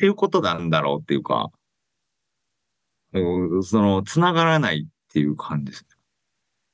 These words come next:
ね。だから、だからどう、映画がどうなるのかがもう全く読めないっていう感じですね。<laughs> だいぶ寄せてくれてましたよ、亀梨さんが。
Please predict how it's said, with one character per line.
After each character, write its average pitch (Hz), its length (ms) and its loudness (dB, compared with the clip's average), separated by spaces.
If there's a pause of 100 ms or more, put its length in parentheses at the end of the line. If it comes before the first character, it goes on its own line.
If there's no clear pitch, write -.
(400)
ね。 110 80 -2
だ 101 80 -2
か - 60 -12
ら、 101 60 -10
だ 123 60 -2
か 139 60 2
ら 120 100 2
ど 180 380 4
う、 - 100 -4
映 196 140 4
画 190 80 0
が 175 100 2
ど 190 160 2
う 196 40 2
な 127 140 0 (240)
る 110 120 4
の 101 100 2
か 85 120 -2
が 85 100 2
も 92 100 -2
う 92 40 -4
全 139 120 2 (180)
く 165 60 4
読 147 140 4
め 147 100 -2
な 117 140 -2
い - 40 -4
っ - 40 -10
て - 100 -14
い 73 60 -4
う - 20 -10
感 76 200 0
じ 73 60 -2
で 65 60 -4
す - 120 -20 (1200)
ね。 156 560 0
<laughs> - 80 -12
だ 135 160 2
い 202 140 4
ぶ 196 160 2
寄 190 100 4
せ 190 140 0
て 185 100 0
く 170 120 2
れ 160 60 4
て 156 60 0
ま 135 120 0
し - 40 -8
た - 60 -4
よ、 - 40 -4
亀 107 200 2
梨 101 120 -2
さ 78 100 -6
ん 76 40 -4
が。 73 80 -8